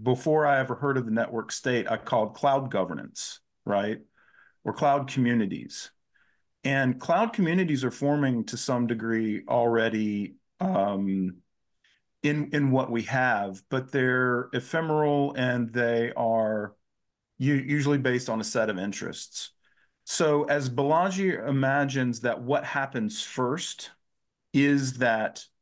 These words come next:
he, he ha-, what he calls the one commandment, okay? Which is that you have to have some sort of moral substrate, something that people can r-, rally around, that they believe in, that they're willing to live and die for,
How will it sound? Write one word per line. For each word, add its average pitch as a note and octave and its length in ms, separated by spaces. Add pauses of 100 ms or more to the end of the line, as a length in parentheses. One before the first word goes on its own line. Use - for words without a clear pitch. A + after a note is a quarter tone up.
(120)
he, C3 120
he B2+ 160
ha-, C#3 240
what C3 160
he C3 60
calls B2 260
the B2+ 80
one A#2 300
commandment, G2+ 720 (320)
okay? G#2+ 400 (320)
Which C3 180
is C3 140
that C#3 120
you D3 120
have E3 360
to F3 80
have C#3+ 440 (340)
some F3 380
sort E3+ 300
of C3 80
moral C3+ 420
substrate, A#2+ 760
something F3+ 420
that - 180
people D3 300
can B2+ 220
r-, B2 100
rally C3+ 460
around, G#2+ 320
that A2 140
they A#2 120
believe A#2+ 460
in, G2+ 340 (280)
that B2+ 120
they're C#3 140
willing C#3+ 460
to C3 340
live C3+ 240
and C#3 80
die D#3 220
for, - 360